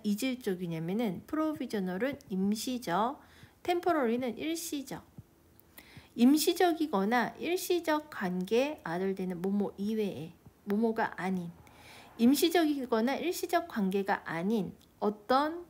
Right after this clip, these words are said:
다른 관계에 세틀은 정착. 정착하는 것이 임시적인 관계야, 아니면 일시적 관계야,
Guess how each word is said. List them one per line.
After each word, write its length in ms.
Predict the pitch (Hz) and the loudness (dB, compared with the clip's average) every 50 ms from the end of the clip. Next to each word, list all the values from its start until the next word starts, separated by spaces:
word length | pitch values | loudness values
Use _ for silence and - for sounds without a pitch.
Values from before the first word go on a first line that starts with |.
| - _ _ | -20 _ _
다른 440 | - - 185 185 202 214 214 214 214 | -6 -4 -2 0 2 0 0 0 -2
관계에 680 | - - 185 180 180 175 180 180 185 208 220 180 160 180 | -4 -4 -4 -4 -4 -4 -4 -4 -2 -2 -4 -4 -6 -6
세틀은 460 | - - 285 277 - 269 226 220 208 | -6 -8 -8 -6 -4 -4 -4 -4 -6
정착. 540 | 208 - 156 180 185 190 - - - - - - _ - - - - - - - - - | -6 -6 -6 -6 -6 -6 -8 -10 -12 -12 -14 -18 _ -20 -20 -20 -20 -20 -20 -20 -20 -2
정착하는 680 | - - 254 254 254 370 370 370 370 370 320 294 277 240 | 2 4 4 6 8 6 6 6 6 4 4 4 2 -2
것이 460 | 202 180 185 - - 208 214 208 - - | -2 -2 -4 -2 0 0 0 0 -2 0
임시적인 580 | 190 226 269 311 - 381 381 349 330 302 302 285 | 2 2 2 2 0 0 0 0 0 0 -4 -6
관계야, 760 | - 202 175 180 190 220 214 196 190 202 220 208 175 175 175 - _ _ - | -6 -6 -6 -4 -4 -2 -2 0 0 0 0 -2 -4 -6 -10 -14 _ _ -6
아니면 260 | 190 196 208 226 - | -2 -2 -2 -2 -2
일시적 440 | 330 359 370 - 359 - 349 349 - | -4 -4 -4 -4 -2 -2 -4 -4 -2
관계야, 600 | - 202 180 175 175 180 185 190 196 175 - | -4 -4 -4 -4 -4 -2 -2 0 -2 -2 -4